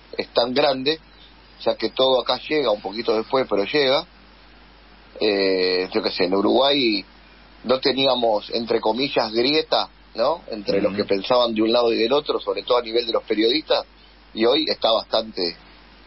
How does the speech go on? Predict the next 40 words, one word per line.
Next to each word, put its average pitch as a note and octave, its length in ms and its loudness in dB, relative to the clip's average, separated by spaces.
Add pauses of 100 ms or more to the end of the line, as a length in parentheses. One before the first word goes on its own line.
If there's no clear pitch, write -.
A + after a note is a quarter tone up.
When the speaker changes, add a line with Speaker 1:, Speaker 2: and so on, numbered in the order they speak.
(180)
Speaker 1:
notorio. G2+ 520 0 (240)
Y A2+ 80 2
eso C3 200 0
es A#2+ 100 -2
copia B2+ 380 0
de G2 60 2
la G2 80 2
Argentina, F#2+ 540 -6 (120)
de G2 140 -4
mirar G#2+ 300 2
tanto C3+ 360 0
a C3 40 0
Argentina, E3 640 -2 (640)
empezamos A#2+ 560 0
a A2+ 40 -8
copiar. A2 380 0
Speaker 2:
<laughs> - 60 -20 (720)
Speaker 1:
Eh, G2+ 760 0 (100)
y B2 140 0
muchas E3 380 0
otras E3 260 0
cosas, F3 400 -2 (960)
eh, F#2+ 500 -2
Uruguay A2+ 640 2 (100)
copia A2 400 0
de F2 80 -2
la F2+ 80 -2
Argentina. F2 500 -4 (100)
Bueno, G#2 280 2 (500)
si - 140 0
empezamos D#3 600 0
con B2 140 -2
la A#2 100 0
judicializa-, A2+ 800 -2
con A2 180 -2
la A2 100 2
politización A2+ 800 -2
de B2 80 0
la A2+ 60 2
justicia C#3 600 -2